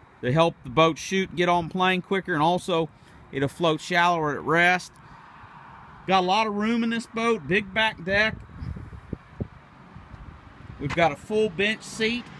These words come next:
live well, center console, good front deck on it. This will also be a good shallow water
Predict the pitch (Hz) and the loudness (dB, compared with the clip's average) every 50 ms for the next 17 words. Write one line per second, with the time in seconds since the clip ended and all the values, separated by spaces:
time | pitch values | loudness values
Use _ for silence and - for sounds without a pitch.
0 | - - - - - - - - - - - - - - - - - 139 170 196 | -16 -16 -16 -16 -16 -16 -18 -18 -18 -18 -18 -18 -16 -16 -14 -6 0 2 4 4
1 | 214 220 202 202 214 226 220 226 226 220 220 214 - - - - - - - - | 4 2 0 -2 -4 -4 -4 -4 -2 -2 -4 -4 -6 -8 -10 -10 -10 -10 -12 -14
2 | - - - - - - - - - - - - - - - - - - - - | -14 -14 -14 -14 -14 -16 -14 -14 -14 -14 -14 -14 -14 -14 -14 -14 -14 -16 -16 -16
3 | - - - - - - - - - - - - - - - - - - - - | -18 -16 -18 -18 -18 -18 -18 -16 -14 -12 -12 -12 -10 -10 -8 -8 -6 -6 -6 -8
4 | - - - 226 226 226 208 - 226 214 214 220 214 196 - 226 226 220 220 214 | -6 -4 -2 -2 -2 -2 -2 0 0 2 2 2 0 -4 -4 -4 -4 -2 -2 -2
5 | 208 208 214 - - - - - - - - - - - - - - 156 190 214 | -2 -4 -4 -6 -10 -16 -16 -16 -16 -16 -18 -18 -18 -18 -16 -8 -2 0 0 0
6 | 190 - - 220 214 214 - - 202 208 214 214 208 - 214 202 208 208 214 214 | 0 -2 -4 -2 -2 -2 -2 -2 0 2 2 2 2 0 -4 -4 -2 -2 -4 -4
7 | 202 - - - - - - - - - - - - - 190 202 226 226 220 214 | -6 -8 -8 -8 -6 -6 -6 -6 -8 -8 -10 -8 -4 0 2 2 2 2 0 -4
8 | 190 190 196 180 160 165 202 208 202 - - 220 214 208 208 214 202 196 208 208 | -2 0 0 0 0 0 -2 -2 -2 -4 -2 -2 0 0 0 0 -2 -2 0 0
9 | 214 214 214 202 | 0 0 0 -2